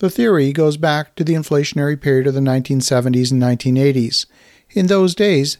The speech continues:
the expectation of inflation became entrenched in society, and a wage price spiral took hold. Prices increased, and employees demanded higher pay in order to keep up. Higher wages would translate into higher expenses, which eventually drove higher prices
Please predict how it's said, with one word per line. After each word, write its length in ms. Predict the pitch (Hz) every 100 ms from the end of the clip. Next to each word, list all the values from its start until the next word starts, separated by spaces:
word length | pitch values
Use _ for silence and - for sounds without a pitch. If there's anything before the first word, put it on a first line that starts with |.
| _ -
the 140 | 185
expectation 640 | 180 - 180 - 180 - 170
of 140 | 151
inflation 440 | 160 185 175 156 143
became 360 | 139 160 156
entrenched 560 | 151 - 180 180 - -
in 80 | 151
society, 680 | 151 135 139 139 139 139 - _ _ _ -
and 100 | 156
a 60 | 147
wage 420 | 151 160 170 -
price 300 | - 151 151
spiral 420 | - 147 139 139
took 260 | 135 135 -
hold. 400 | 139 127 104 - _ _ _
Prices 400 | - 135 135 143
increased, 600 | 139 139 185 180 175 - _ _
and 80 | 185
employees 400 | 175 - 156 151
demanded 400 | 151 151 143 143
higher 280 | 123 143 139
pay 420 | 139 131 131 - -
in 100 | 139
order 180 | 127
to 100 | 120
keep 280 | 120 127 127
up. 280 | 139 123 _ _ _ _
Higher 240 | - 127 123
wages 520 | 165 196 143 147 160
would 180 | 175 170
translate 480 | 160 147 143 139 139
into 180 | 135
higher 220 | 131 139 131
expenses, 600 | - 185 175 - 160 - - - - _
which 180 | 214 196
eventually 380 | 156 147 139 160
drove 260 | 139 139
higher 240 | 127 135 135
prices 520 | 131 123 147 131